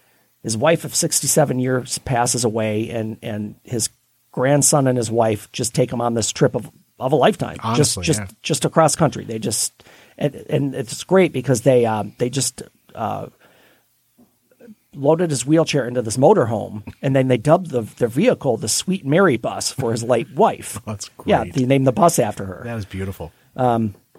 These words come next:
Speaker 1: so, and again, some of their favorite stops turned out to be Tombstone, Arizona, White Sands, New Mexico,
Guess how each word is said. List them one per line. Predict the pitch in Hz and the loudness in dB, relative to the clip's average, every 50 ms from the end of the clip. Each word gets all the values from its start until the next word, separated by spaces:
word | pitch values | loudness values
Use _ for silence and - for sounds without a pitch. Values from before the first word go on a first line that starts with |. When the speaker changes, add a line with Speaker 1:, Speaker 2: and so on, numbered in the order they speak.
| _ _ - _ _ _ | _ _ -20 _ _ _
Speaker 1:
so, | - - 160 143 | 0 4 6 6
and | 156 165 | 6 6
again, | 165 135 135 120 104 | 4 2 2 0 2
some | - - 175 165 | 2 2 4 4
of | 156 | 4
their | 160 143 | 2 0
favorite | - - 165 156 151 156 - | 2 2 2 2 2 0 0
stops | - - - 143 127 127 123 - - | -2 0 2 2 0 0 -2 -4 -6
turned | - 131 127 | -4 -2 -2
out | 120 117 | -2 -2
to | - | -4
be | - 107 | -10 -10
Tombstone, | - - 185 175 156 - - - 151 143 147 147 | -2 -2 0 2 2 2 4 4 2 4 4 2
Arizona, | 127 135 139 117 131 123 120 117 120 107 | 2 2 2 2 2 2 4 4 2 2
White | 104 120 143 139 - | 2 0 0 0 0
Sands, | - 143 135 127 117 117 139 | 0 2 2 2 0 0 0
New | 127 | 0
Mexico, | 110 113 107 - - - - 113 110 113 117 | 0 0 -2 -4 -6 -2 0 0 0 0 -2